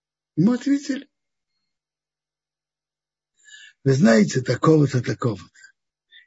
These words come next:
Я еще не помню его фамилию. Был какой-то поп, который официально, который отрекся от веры. И это печаталось во всех газетах, имя его афишировалось.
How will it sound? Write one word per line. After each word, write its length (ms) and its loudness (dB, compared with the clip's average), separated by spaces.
Я 120 2
еще 220 2
не 140 4
помню 340 0
его 220 -2
фамилию. 640 -6
Был 220 4
какой-то 500 -2
поп, 320 -8
который 400 -2
официально, 760 0
который 420 0
отрекся 760 -2
от 140 -10
веры. 260 -6
И 100 4
это 760 0
печаталось 720 0
во 100 -6
всех 280 -6
газетах, 600 -6
имя 280 2
его 220 2
афишировалось. 960 -10